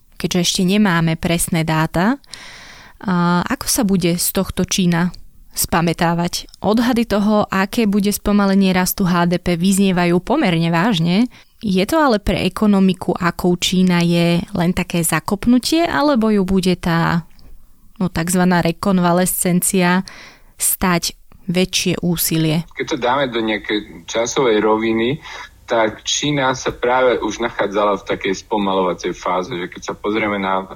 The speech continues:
Speaker 2: výsledky posledných rokov, tak každým rokom ekonomika už spomaluje, že teda tie desať percentné hospodárske rasty pred desiatich rokov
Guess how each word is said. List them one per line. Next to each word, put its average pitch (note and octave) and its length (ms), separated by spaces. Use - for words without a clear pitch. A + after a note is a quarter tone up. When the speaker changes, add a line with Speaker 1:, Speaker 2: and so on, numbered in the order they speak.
Speaker 2:
výsledky G#2+ 560
posledných G2+ 540
rokov, A2 400
tak - 160
každým A2 340
rokom G#2 320
ekonomika G2 640
už G#2 180
spomaluje, G2+ 640
že G#2 100
teda A2 220
tie A2 100
desať G#2+ 400
percentné G#2 420
hospodárske G2+ 640
rasty F#3 480
pred F#2+ 240
desiatich F#2+ 560
rokov F#2 400